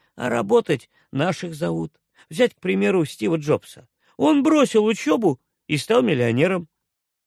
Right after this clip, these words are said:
«Ну и болван твой Стив. Скажу проще, те, кто не ходят в школу, работают дворниками или убирают в зоопарке лепёшки. Чтобы стать уважаемым человеком,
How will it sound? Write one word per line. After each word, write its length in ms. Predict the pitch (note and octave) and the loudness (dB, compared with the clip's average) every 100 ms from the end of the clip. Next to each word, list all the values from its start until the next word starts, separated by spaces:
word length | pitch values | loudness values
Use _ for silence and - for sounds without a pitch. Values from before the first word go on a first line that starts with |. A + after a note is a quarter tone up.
| _ _ _ | _ _ _
«Ну 160 | F#3 C4 | 0 2
и 180 | A3+ E3 | 0 -4
болван 800 | G#2+ G#3+ G#3+ B2 B2+ F3 F#3+ | -2 0 0 2 4 4 2
твой 260 | - F3+ D3+ | 0 0 0
Стив. 500 | - - E3+ C3 - _ _ | -2 -8 -4 -6 -6 _ _
Скажу 340 | - - A3 B3 | -10 -2 2 2
проще, 440 | G#3+ E3+ - C#3+ | 4 2 0 -6
те, 300 | C3+ C3+ A#3 | -4 0 0
кто 240 | F#3 - F3+ | 0 -2 -2
не 140 | F3+ | -2
ходят 420 | - G#3 F#3 D3 | -2 -2 0 -2
в 80 | - | -6
школу, 600 | - - - A#3 F#3+ - _ _ _ - | -12 -2 2 2 2 -2 _ _ _ -4
работают 720 | A3 A3+ G3+ C4+ A#3+ A3 D3+ | 0 2 2 0 0 -2 0
дворниками 920 | G3 C4+ D4+ G#3+ D#3+ A2+ A2 A2 _ _ | 0 2 2 0 -2 -6 -18 -20 _ _
или 200 | A#3+ C#4 C4 | -2 2 2
убирают 460 | A#3 G#3 B3 B3 | 2 2 2 2
в 80 | D#3+ | 0
зоопарке 600 | F#3 F#3 A3 A3 G#3+ E3 - | -4 -2 -2 -2 -2 -4 -2
лепёшки. 800 | E3+ C4 F3+ F#3 A#2+ - - - _ _ _ _ _ | -2 0 2 0 0 -10 -18 -20 _ _ _ _ _
Чтобы 460 | - - B2 D3+ D#3+ | -20 -8 -6 -2 -4
стать 360 | - E3 F3 | -4 -4 -2
уважаемым 680 | E3+ D#3 C#3 B2 F3+ F3 D#3+ | -2 -2 -4 -4 -4 -4 -4
человеком, 840 | C#3+ F3+ D#3 C3+ D#3+ G3+ E3+ A#2+ | -6 -6 -6 -4 -6 -6 -6 -8